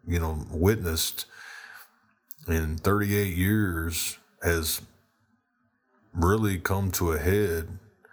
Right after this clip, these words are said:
and it's almost spilled over into just chaos this year, it seems. Uh, I, I, I don't mean to be dramatic, but, I mean, when you start hearing about people burning down cities and stuff, yeah, that's pretty, that's a pretty big deal.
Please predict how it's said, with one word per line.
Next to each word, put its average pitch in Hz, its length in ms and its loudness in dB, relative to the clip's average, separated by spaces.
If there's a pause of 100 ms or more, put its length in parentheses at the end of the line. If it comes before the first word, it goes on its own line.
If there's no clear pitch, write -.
(640)
and 87 140 4
it's 80 160 -2
almost 95 600 0
spilled 87 400 0
over 85 600 -2 (720)
into 85 760 0
just 80 380 -2 (260)
chaos 95 640 0
this - 240 -2
year, 76 260 0
it - 80 -4
seems. 71 500 -2 (760)
Uh, - 40 -4
I, 95 840 -2
I, 95 120 -2
I 104 40 2
don't 95 140 0
mean 92 140 2
to 82 60 0
be 85 140 2
dramatic, 90 680 0
but, 113 200 0 (200)
I - 60 -2
mean, 80 260 0
when 80 100 0
you 85 80 2
start 92 320 0
hearing 95 160 2
about 85 320 -2
people 87 260 0
burning 90 360 0
down 90 280 2
cities 107 400 2
and 78 100 0
stuff, 80 340 -2
yeah, 95 120 0
that's 101 180 -4
pretty, 90 340 -2
that's 101 120 0
a 104 60 2
pretty 90 220 0
big 85 180 -2
deal. 92 320 0